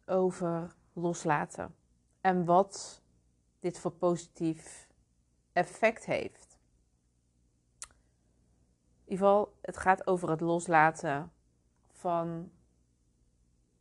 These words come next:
ja, ik zou zeggen je tweelingziel, eh, meer het loslaten van het ideaal plaatje wat jij in je hoofd hebt.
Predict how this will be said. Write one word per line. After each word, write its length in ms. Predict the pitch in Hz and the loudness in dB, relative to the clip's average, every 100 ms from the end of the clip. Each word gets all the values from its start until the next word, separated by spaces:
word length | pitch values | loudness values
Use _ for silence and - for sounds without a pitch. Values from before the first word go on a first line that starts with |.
| _ _ _ _ _ _ _ _ | _ _ _ _ _ _ _ _
ja, 220 | - 160 - | -4 -4 -4
ik 100 | - | -10
zou 160 | 185 | -10
zeggen 340 | 180 175 - 156 | -8 -10 -6 -8
je 100 | 151 | -8
tweelingziel, 840 | - 180 185 185 - 180 180 180 | -4 -4 -4 -6 -6 -4 -4 -6
eh, 160 | - - | -10 -10
meer 280 | 196 208 214 | -4 0 0
het 100 | 190 | 2
loslaten 540 | 214 220 220 196 180 | 2 2 4 2 2
van 140 | 165 | -4
het 160 | 170 165 | -4 -8
ideaal 720 | - 185 170 160 165 151 135 - _ _ _ | -6 -2 4 8 8 8 2 -8 _ _ _
plaatje 440 | 175 151 156 170 | 2 2 0 -6
wat 180 | 151 151 | -10 -2
jij 200 | 170 165 | 2 2
in 60 | 151 | 0
je 80 | |
hoofd 300 | 151 156 165 | 0 0 -2
hebt. 400 | - 98 - - | -6 -6 -6 -20